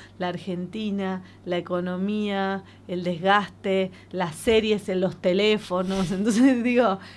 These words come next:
me gustaría, no sé, a-, eh, hacer una película que sea eso, como cortar la luz, como algo un poco más,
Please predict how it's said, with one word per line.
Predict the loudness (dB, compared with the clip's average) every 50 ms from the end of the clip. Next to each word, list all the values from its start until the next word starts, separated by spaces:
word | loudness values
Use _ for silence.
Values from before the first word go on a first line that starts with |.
| -18 -8 -6
me | -4 -2 -2
gustaría, | -2 -4 -2 0 0 0 2 2 2 2 4 4 4 4 2 0
no | -2 -4 -6
sé, | -6 -4 -2 2 4 4 6 4
a-, | 4 2 0 -6 -12 -12 -10
eh, | -6 -4 -2 -2 -2 -2 -2 -4 -4 -6 -8
hacer | -10 -8 -6 -6
una | -4 -4 -4 -4 -4
película | -4 -6 -6 -6 -8 -6 -4 -2 -2 -2 -2 -6 -10 -16 -12
que | -12 -12
sea | -8 -6 -2 0 2 4 4 2 2 -2 -8 -16 -16 -6
eso, | -4 -4 -2 -2 -4 -6
como | -6 -6 -8 -6 -4
cortar | -2 -2 -2 -2 0 2 2 2 4
la | 2 0 0 0
luz, | 0 -2 -2 -4 -6 -10 -16 -20 -20 -20 -20 -20 -20 -20 -20 -20 -20 -20 -20 -20 -20 -20 -20 -18 -10
como | -6 -4 -2 -2 0
algo | 0 0 0 0 0 0
un | -2 -2
poco | -2 -4 -4 -4 -4
más, | -4 -4 -2 -2 -2 -4 -4